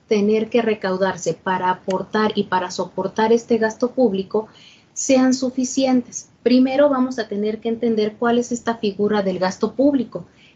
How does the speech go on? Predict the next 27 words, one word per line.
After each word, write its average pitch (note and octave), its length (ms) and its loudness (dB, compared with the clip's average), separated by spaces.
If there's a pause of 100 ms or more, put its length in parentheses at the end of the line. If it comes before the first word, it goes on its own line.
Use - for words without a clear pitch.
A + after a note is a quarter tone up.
¿Qué D4 160 4
es C#4+ 140 0
ese C#4 280 2
gasto B3+ 380 -4
público A#3+ 600 0
que A#3+ 340 2 (380)
tiene B3 280 4
la A3 140 2
obligación F#3+ 720 -2
de A3+ 340 2 (200)
aportar G3 800 -4
cada F#3+ 300 -2
uno F#3 240 0
de F3+ 80 -2
los E3+ 180 -8
estados? - 520 -14 (600)
Tendrán A3 500 4
que, A#3+ 280 2
decíamos G#3+ 580 -2
hace G#3+ 180 -8
un G#3+ 100 -2
momento, G#3+ 380 -4
decía F#3 240 -4
el F#3+ 60 -6
doctor F#3 260 -4
Alejandro, A3 440 0
bueno, G3 360 -2